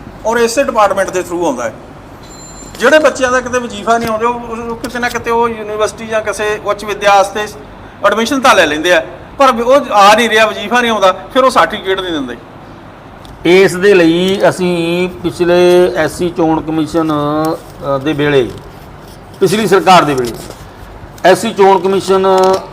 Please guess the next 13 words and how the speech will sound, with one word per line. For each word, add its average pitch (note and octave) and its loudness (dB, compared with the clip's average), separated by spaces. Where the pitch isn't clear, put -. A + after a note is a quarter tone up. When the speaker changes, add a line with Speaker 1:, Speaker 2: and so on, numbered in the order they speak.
Speaker 2:
ਪੰਜਾਬ E3 4
ਦਾ F3 6
ਚੇਅਰਮੈਨ F3+ 2
ਸੀਗਾ D3+ 4
ਰਾਜੇਸ਼ D#3 4
ਬਾਘਾ D3+ 4
ਜੀ। A#2 -4
ਪੋਸਟ A3 6
ਮੈਟ੍ਰਿਕ G#3+ 4
ਸਕਾਲਰ G3 4
ਸਕੀਮ F#3 0
ਦੇ F#3 8
ਲਈ D#3+ 4